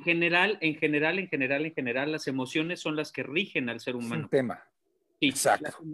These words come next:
Speaker 1: las
Speaker 2: Driver, es el
Speaker 1: emociones
Speaker 2: driver.
Speaker 1: rigen al ser humano porque el, porque el ser humano vive de las emociones, vives de amar a la gente o vives de los sentimientos que puedes llegar a tener. Entonces, algo que también comento mucho es que cuando se presentan los problemas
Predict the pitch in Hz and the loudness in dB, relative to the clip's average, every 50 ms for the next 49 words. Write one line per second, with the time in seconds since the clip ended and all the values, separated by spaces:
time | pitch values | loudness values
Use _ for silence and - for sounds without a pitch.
0 | - - - 110 123 127 127 120 104 110 120 117 - 135 123 113 127 123 120 117 | -12 -10 -2 2 6 8 8 8 6 4 2 0 0 0 2 4 4 6 6 4
1 | 92 87 - - - - - 156 151 156 151 151 151 160 175 165 - 160 156 - | 2 0 -6 -10 -12 -8 -4 -2 -2 0 0 0 0 0 -2 -2 -4 -4 0 0
2 | 156 143 143 - - _ _ _ - 185 170 - 202 202 - 240 240 254 226 226 | 0 0 0 -2 -8 _ _ _ -8 -6 -2 -2 -2 0 2 2 2 2 0 -2
3 | 220 214 208 190 190 226 226 208 170 147 139 135 127 - - 127 127 127 - - | -2 -2 -4 -4 -4 -2 -2 0 0 0 0 -2 -2 -4 -4 -6 -6 -6 -4 -4
4 | 180 160 123 110 - - - 151 135 185 196 208 202 165 160 143 139 151 175 196 | -4 -4 -4 -6 -8 -10 -6 0 2 2 4 4 2 2 0 0 0 2 0 0
5 | 185 160 131 117 - - 127 123 - - 107 107 _ _ _ _ - 139 135 156 | 0 0 -4 -4 -4 -4 -6 -4 -4 -6 -8 -8 _ _ _ _ -6 -4 0 0
6 | 175 175 180 175 - - - _ _ _ _ _ _ _ _ _ _ _ _ - | 2 2 2 0 -2 -8 -20 _ _ _ _ _ _ _ _ _ _ _ _ -2
7 | 160 180 165 165 165 165 151 - 165 156 180 196 190 196 - - 156 - 156 147 | -2 0 0 0 0 -2 -2 0 0 0 0 0 0 -2 -6 -6 -4 0 0 0
8 | 147 135 143 135 131 127 127 - - 120 113 113 110 - - 135 - 160 156 165 | 2 2 0 0 0 0 -2 -2 -4 -4 -4 -6 -8 -10 -10 -4 -4 -2 -2 -2
9 | 170 165 - - _ - - _ _ _ _ - - 170 190 196 208 208 180 156 | -4 -4 -6 -10 _ -20 -20 _ _ _ _ -4 -2 0 0 0 -2 -2 -2 -2
10 | - 143 143 151 156 170 170 - 170 160 156 160 180 180 180 165 156 139 147 147 | 0 0 -2 0 -2 -2 -4 -4 -4 -4 -2 -4 -4 -4 -4 -4 -4 -4 -4 -4
11 | - 151 143 143 - - - 151 160 160 - _ _ _ _ _ _ _ - - | -4 -2 -4 -4 -2 0 0 0 0 0 -4 _ _ _ _ _ _ _ -12 -12
12 | - - - _ _ _ _ _ _ _ _ _ _ _ - 147 147 147 147 147 | -12 -14 -16 _ _ _ _ _ _ _ _ _ _ _ -2 0 0 2 0 0
13 | 165 160 - 151 147 - 185 180 165 208 202 190 170 160 - - 147 139 135 160 | -2 -2 -2 -2 -2 -2 -4 -6 -4 -4 -4 -4 -4 -8 -8 -6 -6 -4 -2 -2
14 | 180 165 131 113 120 120 - - | -2 -2 -2 -4 -6 -8 -14 -20